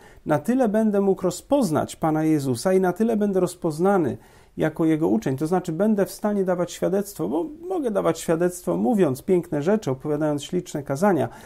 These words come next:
ale bez mojej osobistej wiary w zmartwychwstanie, to można tak powiedzieć w cudzysłowie, że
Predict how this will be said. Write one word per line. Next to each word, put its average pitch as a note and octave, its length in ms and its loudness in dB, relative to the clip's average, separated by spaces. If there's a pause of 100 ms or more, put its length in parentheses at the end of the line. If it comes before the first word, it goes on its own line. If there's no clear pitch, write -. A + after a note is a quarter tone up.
(180)
ale D3+ 220 2
bez G3 400 0 (180)
mojej A3 300 2
osobistej F#3 520 2
wiary F3 240 4
w D3+ 60 -4
zmartwychwstanie, D#3 1000 -2 (1400)
to F#3 120 4
można F#3 500 2
tak F3 160 0
powiedzieć F#3+ 400 2
w - 60 -14
cudzysłowie, E3+ 580 0
że C#3 400 0